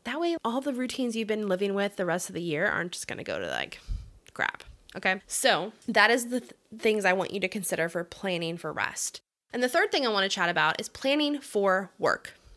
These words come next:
And I mentioned this a little bit before, but if you're anything like me, if you have creative energy or things to do and client calls and all this creative pent-up energy,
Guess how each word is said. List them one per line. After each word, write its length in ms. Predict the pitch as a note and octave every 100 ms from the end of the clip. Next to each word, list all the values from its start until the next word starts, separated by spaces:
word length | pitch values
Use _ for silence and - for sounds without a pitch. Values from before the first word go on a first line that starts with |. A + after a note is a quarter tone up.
| -
And 80 | B3
I 40 |
mentioned 360 | A3+ C#4+ F#4 F#4
this 140 | F#4
a 40 | E4
little 220 | B3+ A3+
bit 160 | F#3+
before, 340 | A3+ - F#3+ F3
but 160 | F#3+
if 180 | F#3 -
you're 180 | G#3+ -
anything 440 | A3+ C4 E4+ F4 D#4+
like 300 | A#3+ - -
me, 260 | C#3+ F#3 - _ _ _ -
if 180 | B3 C4
you 80 | C4
have 320 | G#3+ F#3+ F#3+
creative 460 | - - F#3+ B3 A#3+
energy 500 | G3 F#3+ F#3+ F#3 -
or 140 | F3
things 400 | - - A#3+ C4
to 100 | C4
do 340 | F#3+ E3 E3
and 220 | - E3+ -
client 400 | - G#3 G3+ -
calls 500 | F3+ E3+ E3 E3+ -
and 120 | -
all 260 | A3+ D#4 D4
this 300 | D4 - - _ _ _
creative 460 | - A#3+ C4+ C4 -
pent-up 360 | C4 B3+ A#3+ -
energy, 560 | G3 F3+ - - -